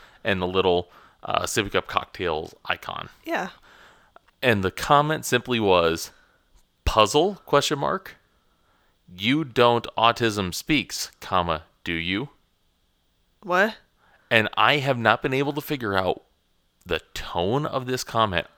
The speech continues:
Speaker 1: all day. This has been rattling <laughs> around in my brain for, like, eight hours.
Speaker 2: You don't puzzle, what?
Speaker 1: Uh, puzzle? You don't
Speaker 2: You don't
Speaker 1: autism speaks, do you?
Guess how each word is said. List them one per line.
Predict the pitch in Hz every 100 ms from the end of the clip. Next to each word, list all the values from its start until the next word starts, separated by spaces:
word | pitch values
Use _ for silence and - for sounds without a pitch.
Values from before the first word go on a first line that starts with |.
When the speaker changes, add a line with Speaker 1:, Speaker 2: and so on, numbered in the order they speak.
| -
Speaker 1:
all | 92 90
day. | 92 87
This | 82
has | 87 95
been | 90
rattling | 78 80 87 80
<laughs> |
around | 85 82 -
in |
my | 92 85
brain | 80 80 85 82
for, | - 78
like, | 71 69 - _
eight | 87 82
hours. | 78 71 214 202
Speaker 2:
You | 208 214 233
don't | 240 208 202 196 - _ _ _ _ -
puzzle, | - 196 185 - -
what? | 196 208 277 285 -
Speaker 1:
Uh, | - _ -
puzzle? | - 107 135 185 180 _
You | 95 107
don't | 156 143
Speaker 2:
You | 202
don't | 117 117
Speaker 1:
autism | 117 98 82
speaks, | - 147 113 - -
do | 90 107
you? | 113 82